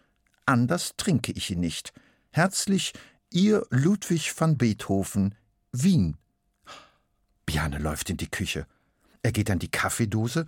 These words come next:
schüttet die Bohnen auf die Holztischplatte. Eins, zwei, äh, vierzehn, fünfundzwanzig, dreiundvierzig, sechzig. Er schaufelt die Bohnen in die Kaffeemühle. Er stellt die Mühle an.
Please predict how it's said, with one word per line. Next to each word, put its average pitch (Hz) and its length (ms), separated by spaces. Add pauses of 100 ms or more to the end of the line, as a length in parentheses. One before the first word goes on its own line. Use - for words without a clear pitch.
(180)
schüttet - 640
die 104 60
Bohnen 117 360
auf - 160
die 110 120
Holztischplatte. 82 920 (420)
Eins, 123 480
zwei, 120 460 (320)
äh, 120 380
vierzehn, 123 1080
fünfundzwanzig, 123 840 (380)
dreiundvierzig, 131 1080 (320)
sechzig. - 680 (760)
Er 85 100
schaufelt 92 460
die 92 80
Bohnen 95 420
in 90 100
die 95 100
Kaffeemühle. 78 680 (400)
Er - 80
stellt 110 280
die 139 80
Mühle 139 380
an. 78 260